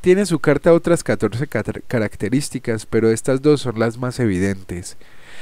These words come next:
Escribimos toda nuestra correspondencia en la oficina con esta máquina, y por eso sin duda está algo gastada», contestó nuestro visitante clavando la mirada de sus ojillos brillantes a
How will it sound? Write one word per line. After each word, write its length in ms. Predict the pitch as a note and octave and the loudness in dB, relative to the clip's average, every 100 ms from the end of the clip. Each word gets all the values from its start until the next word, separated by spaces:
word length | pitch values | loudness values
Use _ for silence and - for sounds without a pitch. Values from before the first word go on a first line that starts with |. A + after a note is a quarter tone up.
| - - - | -12 -10 2
Escribimos 680 | C3+ - D#3 E3 F#3 F#3+ - | 4 6 8 8 6 2 4
toda 220 | G3 F#3+ | 6 6
nuestra 340 | E3+ C#3+ - | 4 0 -2
correspondencia 960 | B2 B2+ B2+ - B2+ C3 D#3 E3 - C#3 | -2 0 -2 -2 -4 2 2 2 0 0
en 80 | A#2+ | 0
la 80 | |
oficina 560 | G#2+ A2+ G#2 D3+ D#3 - | 0 -2 -6 -6 -4 -6
con 160 | C3 A2+ | -4 -6
esta 240 | G#2+ C#3 | -4 -4
máquina, 540 | D#3+ E3+ - A#2+ G#2 - - - - | -4 -6 -8 -6 -8 -8 -14 -12 -2
y 100 | B2+ | 0
por 200 | - A#2 | 4 4
eso 180 | A#2+ D3+ | 4 0
sin 220 | B2+ A2 | -2 0
duda 260 | C#3 D3 | 4 6
está 380 | A2+ G#2 - G2+ | 4 2 -2 -2
algo 240 | G#2+ A2+ A2 | 2 4 4
gastada», 580 | G2+ - C3+ B2+ G2 - - - - | 2 0 0 2 -2 -8 -18 -14 -2
contestó 560 | C3 B2 B2 - D#3+ | -2 0 -2 4 4
nuestro 380 | D3+ B2+ - A2+ | 4 0 0 0
visitante 580 | G#2 - - D3 C#3+ C3+ | 0 -6 0 0 0 -4
clavando 460 | A#2+ A2+ A2 A#2+ | -2 -2 0 2
la 120 | C#3+ A#2+ | 2 2
mirada 380 | A2 A2 A#2+ | 0 2 2
de 140 | C#3 B2+ | 2 0
sus 240 | A#2 - | -2 -4
ojillos 420 | G#2 A#2 A#2 C3+ | -2 0 2 0
brillantes 640 | A#2 G#2+ G2 C3+ C3+ B2 | 0 -2 0 -2 -2 -6
a 80 | G#2 | -4